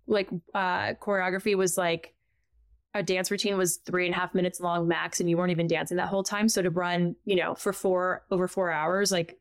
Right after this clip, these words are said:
just never thought that would happen in my life. But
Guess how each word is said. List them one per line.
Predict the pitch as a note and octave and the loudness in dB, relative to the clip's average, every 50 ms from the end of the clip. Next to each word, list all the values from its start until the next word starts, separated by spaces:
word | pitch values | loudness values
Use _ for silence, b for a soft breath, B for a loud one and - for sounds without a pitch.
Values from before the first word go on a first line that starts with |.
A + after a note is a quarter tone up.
| - | -4
just | - F#3 - - | -2 -2 -2 -2
never | E3+ E3 D#3+ E3 | -4 -2 -2 -2
thought | D#3 F3 E3 - | -2 -2 -2 -2
that | - F3+ | 0 0
would | F3 D#3 | 0 0
happen | D3+ D3+ E3 - F#3 F#3 | -2 -4 -6 -4 -2 0
in | G3 | 0
my | G3+ G#3 G#3+ | 0 2 0
life. | G#3+ A3 A3+ B3 C4+ - _ _ B B B B B B B B | 0 0 0 0 -2 -2 _ _ B B B B B B B B
But | D4 D4+ C#4 A3+ G#3 G3 | 0 0 2 2 0 -2